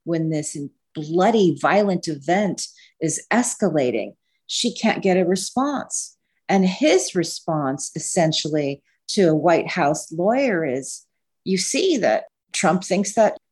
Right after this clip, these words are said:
Mike Pence deserves this. Like, he doesn't," basically saying that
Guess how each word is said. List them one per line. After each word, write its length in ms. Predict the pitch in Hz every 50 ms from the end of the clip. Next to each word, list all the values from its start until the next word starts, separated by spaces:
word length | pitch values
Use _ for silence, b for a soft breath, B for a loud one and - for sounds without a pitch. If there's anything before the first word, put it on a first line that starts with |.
| _
Mike 280 | 165 160 151 151 151 -
Pence 280 | - 226 185 208 202 -
deserves 600 | - 240 233 190 214 214 262 320 330 302 - -
this. 320 | - 107 90 - - -
Like, 200 | - 87 - - -
he 140 | - -
doesn't," 300 | 156 170 165 196 - - - _ _ _ _
basically 460 | - 180 214 220 220 214 - 190 175
saying 420 | 165 - - 208 208 214 202 185 175
that 220 | 165 143 - -